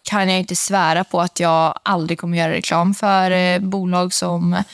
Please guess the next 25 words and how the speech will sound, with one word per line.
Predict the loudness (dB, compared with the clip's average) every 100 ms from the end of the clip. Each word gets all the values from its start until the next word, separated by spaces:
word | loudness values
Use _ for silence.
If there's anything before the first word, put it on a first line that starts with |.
| -20 -20 -6
är | -2 0
fast | 0 -4 -2
fashion. | -2 -2 0 0 -2 _ _ -6
Alltså, | -2 0 0 -2 -4
jag | -2
kan | 0
inte | -2 0
svära | 0 0
på | -2
det, | 0
men | 2 2 0 -2 -20 -4
jag | -4 -2
försöker | -2 2 2 0 -2 -2
ta | -2 -2 0 0 -2 _ _
ett, | -6 -6 -6 -6
eh, | -2 0 -2
steg | -4 -2 0 0
ifrån | 0 -2 0 0 0
det. | -2 -4 -10 -20 -20 -6
Och | -4 -4 -6
just | -4 -2 -2 -2
nu | -2
håller | 0 0 0
jag | -2
på | -2 0